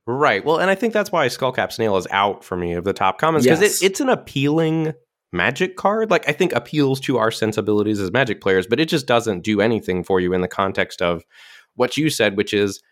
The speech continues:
Speaker 1: black can't be aggressive. And so, like, your whole goal with black is to just, "Please don't die, please don't die, please don't die." And then I'll be able to, like,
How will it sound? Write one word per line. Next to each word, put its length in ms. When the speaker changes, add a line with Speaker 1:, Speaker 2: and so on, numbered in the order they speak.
Speaker 1:
black 300
can't 240
be 100
aggressive. 680
And 160
so, 140
like, 240
your 200
whole 420
goal 280
with 160
black 320
is 200
to 200
just, 380
"Please 180
don't 160
die, 160
please 220
don't 160
die, 160
please 200
don't 200
die." 360
And 200
then 220
I'll 120
be 140
able 160
to, 80
like, 240